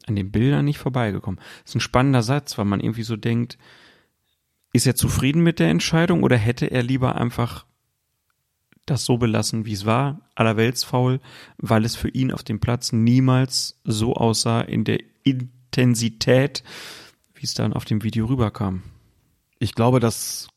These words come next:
Speaker 2: kann man diesem Satz entnehmen, dass es ihm lieber gewesen wäre. Du musst dir einfach die Situation vorstellen, kein Mensch im gesamten Stadion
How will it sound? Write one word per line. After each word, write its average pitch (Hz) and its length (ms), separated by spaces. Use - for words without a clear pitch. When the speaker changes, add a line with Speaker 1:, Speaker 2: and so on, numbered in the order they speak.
Speaker 2:
kann 120 140
man 127 160
diesem 113 240
Satz 110 220
entnehmen, 104 380
dass 92 160
es 87 120
ihm 104 120
lieber 98 220
gewesen 92 380
wäre. 92 160
Du 101 60
musst 147 180
dir 202 80
einfach 175 140
die 160 80
Situation 156 400
vorstellen, 165 600
kein 170 360
Mensch 135 280
im 123 140
gesamten 120 380
Stadion 110 520